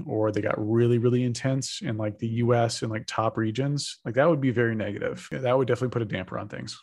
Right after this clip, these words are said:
Bitcoin will still survive. I just, I prefer to see Bitcoin thrive and win sooner than later. So a lot of Bitcoiners are like, "Oh man, you're too bearish. Like, Bitcoin will survive anything." I'm like, "True, but I don't know. I'm, I'm thirty-three and I kinda wanna see Bitcoin crush it by the time I'm, like, forty or fifty. You know, I wanna see Bitcoin win.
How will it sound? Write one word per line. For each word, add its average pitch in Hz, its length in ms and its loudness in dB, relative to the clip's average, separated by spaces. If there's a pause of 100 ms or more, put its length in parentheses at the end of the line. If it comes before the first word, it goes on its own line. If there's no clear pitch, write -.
Bitcoin 175 240 4
will 143 80 4
still 147 180 4
survive. 107 600 2 (220)
I 127 80 0
just, 117 300 -2
I 135 80 2
prefer 151 340 4
to 147 60 0
see 131 140 0
Bitcoin 110 440 -2
thrive 147 680 2
and 110 220 0
win 127 240 4
sooner 135 340 0
than 110 160 -2
later. 98 380 -4
So - 120 2
a - 20 10
lot 127 120 10
of 117 60 2
Bitcoiners 113 420 0
are - 40 -2
like, - 160 -4
"Oh 151 180 0
man, 143 220 2
you're 135 80 2
too 160 120 2
bearish. 131 380 4
Like, 117 120 -6
Bitcoin 135 280 0
will 127 80 0
survive 120 360 -2
anything." 120 300 -2
I'm 110 60 -4
like, 110 220 -4
"True, 170 420 6 (240)
but 143 320 2 (160)
I 151 80 2
don't 156 100 2
know. 117 140 4
I'm, 143 220 2
I'm 143 80 0
thirty-three 147 480 4
and 117 80 0
I 107 60 0
kinda 139 200 0
wanna 135 160 0
see 123 160 -2
Bitcoin 120 340 -2
crush 135 300 2
it 98 160 0
by 113 80 2
the 110 100 2
time 117 220 0
I'm, 107 100 -2
like, 101 140 -2
forty 117 320 2
or 92 80 -6
fifty. 107 540 0
You 127 60 0
know, 113 100 4
I 120 60 4
wanna 131 160 4
see 123 100 0
Bitcoin 120 360 0
win. 127 300 2